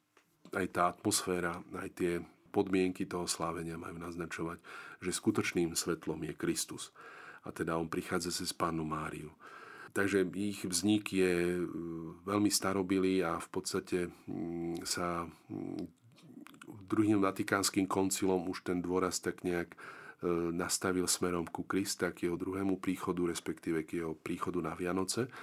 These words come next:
Ale stále je možnosť, nachádzame votívne sväté omše aj v misáli, kde môžeme sláviť v čase adventu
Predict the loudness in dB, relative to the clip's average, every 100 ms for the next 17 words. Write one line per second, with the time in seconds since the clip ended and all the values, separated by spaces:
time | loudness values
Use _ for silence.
0 | -14 -14 -4 -2 0 2 4 6 6 6
1 | 4 4 4 4 0 -2 0 0 0 0
2 | 2 0 0 0 0 -2 -2 -2 -2 2
3 | 2 4 4 2 2 2 2 2 2 0
4 | 0 -2 0 0 0 -2 -2 -2 0 0
5 | 0 0 -2